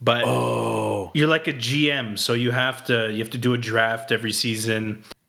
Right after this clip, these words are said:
Speaker 1: You know, you have to get coaching staff. You have to build your rehab facilities, your stadium, your training facilities. And I just started playing it. It's, it's a lot of fun.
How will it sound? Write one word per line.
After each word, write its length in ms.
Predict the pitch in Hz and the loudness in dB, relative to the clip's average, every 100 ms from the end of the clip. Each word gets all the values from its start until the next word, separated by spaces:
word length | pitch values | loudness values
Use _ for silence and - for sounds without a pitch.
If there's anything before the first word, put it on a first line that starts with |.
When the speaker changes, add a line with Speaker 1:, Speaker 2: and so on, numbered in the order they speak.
| _ | _
Speaker 1:
You 120 | 127 110 | -2 0
know, 60 | |
you 100 | 104 | 2
have 120 | 110 - | 0 0
to 80 | |
get 200 | 123 113 | 0 0
coaching 420 | - 123 117 123 110 | 2 0 2 -2 -2
staff. 580 | - 110 110 107 107 110 | 0 0 0 -2 -2 -2
You 40 | |
have 100 | 104 | -2
to 80 | 110 | -4
build 440 | 104 113 117 110 | 0 2 2 -2
your 120 | 113 | -2
rehab 480 | 107 110 110 113 107 | 0 0 2 0 0
facilities, 760 | 113 - 117 110 107 113 107 107 | -4 -2 0 0 0 -2 -2 -2
your 100 | 101 | -2
stadium, 720 | - 117 110 110 107 107 104 | 0 0 0 0 -2 -2 -4
your 80 | 98 | -6
training 460 | - 110 104 107 | -4 -4 -2 -4
facilities. 680 | 104 107 - 107 107 107 107 - - _ - - | -4 -4 -4 -4 -4 -4 -6 -12 -20 _ -10 -2
And 140 | 107 | 0
I 80 | 107 | 2
just 160 | 156 170 | 0 2
started 240 | 202 120 | 2 2
playing 220 | 131 156 | -2 0
it. 80 | 117 | -2
It's, 120 | 110 | 0
it's 200 | 120 107 | -2 0
a 80 | 120 | 2
lot 220 | 123 135 | 4 2
of 120 | 113 | 0
fun. 300 | - 107 98 | -4 -4 -6